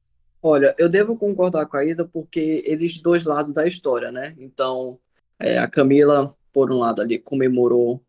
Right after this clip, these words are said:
por ficar, continuar no programa, mas eu achei bem feliz, é, como ela comemorou, como ela, é, mo-, demonstrou essa alegria, né? Ela ali comemorando, balançando os braços, e depois,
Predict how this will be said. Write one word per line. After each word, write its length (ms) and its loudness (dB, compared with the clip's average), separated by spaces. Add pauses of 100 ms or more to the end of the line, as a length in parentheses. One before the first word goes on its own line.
(160)
por 460 -4 (540)
ficar, 540 -2
continuar 440 -2
no 80 -2
programa, 640 -4 (500)
mas 520 -2
eu 120 2
achei 400 -2
bem 420 0
feliz, 880 0 (160)
é, 220 -8 (100)
como 260 2
ela 260 0 (440)
comemorou, 680 2
como 460 -6
ela, 580 -6 (380)
é, 380 -8
mo-, 260 0
demonstrou 720 0 (140)
essa 260 -2
alegria, 460 0
né? 260 -14 (100)
Ela 200 -6
ali 180 -4
comemorando, 640 -2
balançando 400 -6
os 80 -14
braços, 440 -2
e 60 0
depois, 680 2